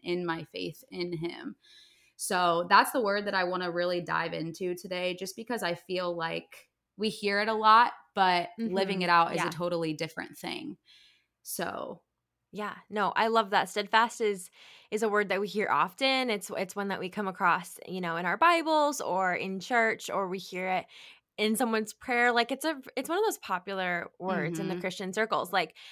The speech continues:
Speaker 2: but, like, let's break it down. Like you said, I'd love to dive deeper into it and talk about what, I mean, 'cause this word has so many implications to us as Christians and believers. Um, and it's, it's kind of the goal. It's kind of what we need to be,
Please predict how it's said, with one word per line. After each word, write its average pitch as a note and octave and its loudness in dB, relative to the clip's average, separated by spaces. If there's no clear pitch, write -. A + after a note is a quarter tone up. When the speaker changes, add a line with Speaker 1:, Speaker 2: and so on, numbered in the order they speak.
Speaker 2:
but, A#3+ 6
like, A#3+ 2
let's C4+ 0
break C#4+ 2
it D4 -4
down. G3 6
Like F3 -2
you F#3+ -8
said, G3 -4
I'd F#3 -2
love G#3 8
to A#3 -10
dive G3 -2
deeper F#3 -2
into F#3 -2
it F#3 0
and F#3 -4
talk F3+ -4
about F3 4
what, G#3+ 2
I A3 -6
mean, C4+ -6
'cause B3 -6
this E4+ -6
word C4 -4
has - -6
so G#3+ -4
many A#3 -2
implications G#3+ -8
to A3 -6
us A3 -8
as G3 -10
Christians G#3 -6
and G3+ -4
believers. F#3 -4
Um, A3+ 2
and A3 0
it's, G#3+ -6
it's A#3 -4
kind G#3 -6
of C4 -6
the E4+ 0
goal. B3 4
It's - -6
kind G#3 -4
of G#3 -2
what G3+ -4
we G#3 -4
need G3 -6
to - -12
be, F#3+ -8